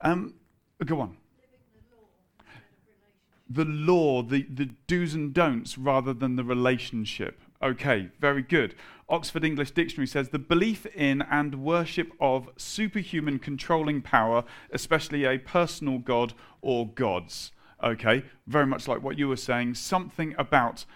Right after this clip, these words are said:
a belief in something superhuman. Um, but the Oxford English Dictionary is, it doesn't stand alone in its,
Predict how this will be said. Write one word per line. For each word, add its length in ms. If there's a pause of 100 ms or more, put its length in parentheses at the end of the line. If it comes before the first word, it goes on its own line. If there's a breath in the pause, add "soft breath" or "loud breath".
(100)
a 60
belief 600
in 260
something 580
superhuman. 800 (1400 loud breath)
Um, 280 (180)
but 220
the 100
Oxford 300
English 280
Dictionary 600 (420 soft breath)
is, 640 (140)
it 200
doesn't 260
stand 380
alone 720
in 140
its, 360